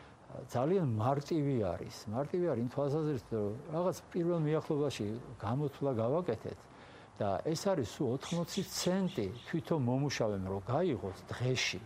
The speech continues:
ოთხმოცი ცენტი. ეს დაახლოებით ოცდახუთი დოლარი არის თვეში. ის რაოდენობა, მის მომუშავეები არიან და თავის თავს ათვითცნობიერებენ მრევლის წევრად,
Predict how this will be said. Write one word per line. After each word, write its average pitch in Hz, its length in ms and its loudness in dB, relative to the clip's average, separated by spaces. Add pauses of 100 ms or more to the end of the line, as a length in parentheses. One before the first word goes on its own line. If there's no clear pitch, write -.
(280)
ოთხმოცი 185 480 -2
ცენტი. 107 420 -4 (340)
ეს 214 180 0
დაახლოებით 156 400 4
ოცდახუთი 120 500 2
დოლარი 110 420 2
არის 95 240 0
თვეში. - 460 -2 (800)
ის 185 200 0
რაოდენობა, 147 680 4
მის 113 200 0
მომუშავეები 110 880 0
არიან 101 440 0
და 92 160 -2 (260)
თავის 120 380 0
თავს 110 300 -2
ათვითცნობიერებენ 113 1080 0
მრევლის 104 540 0
წევრად, 135 520 0